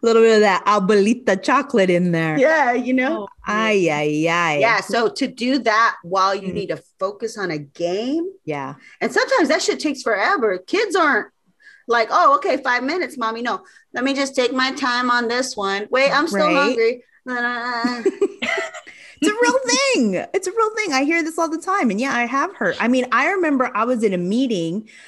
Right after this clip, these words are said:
Speaker 1: um, with one of our, uh, leads for product. And she, we just had it in the mom's room, the, what they called the mother's room, and she was pumping,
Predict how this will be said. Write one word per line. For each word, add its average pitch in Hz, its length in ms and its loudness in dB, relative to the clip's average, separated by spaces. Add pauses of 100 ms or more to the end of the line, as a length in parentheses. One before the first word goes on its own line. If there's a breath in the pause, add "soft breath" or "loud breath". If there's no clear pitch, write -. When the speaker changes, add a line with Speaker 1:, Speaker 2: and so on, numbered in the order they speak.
(280 loud breath)
Speaker 1:
um, 190 540 0
with 185 280 2
one 196 340 -2
of 185 180 -2
our, 165 480 0
uh, 165 160 -2
leads 190 720 -2
for 165 440 0
product. 220 680 -2 (400 loud breath)
And 226 540 0
she, 226 340 -6
we 220 140 0
just 247 220 -2
had 226 200 -2
it 220 120 0
in 233 120 4
the 233 60 4
mom's 233 460 2
room, 151 400 -2
the, 185 120 0
what 170 220 -4
they 180 80 0
called 175 260 -2
the 170 60 -2
mother's 226 460 0
room, 160 320 -2
and 202 120 -4
she 220 120 -4
was 202 160 -2
pumping, 202 680 -2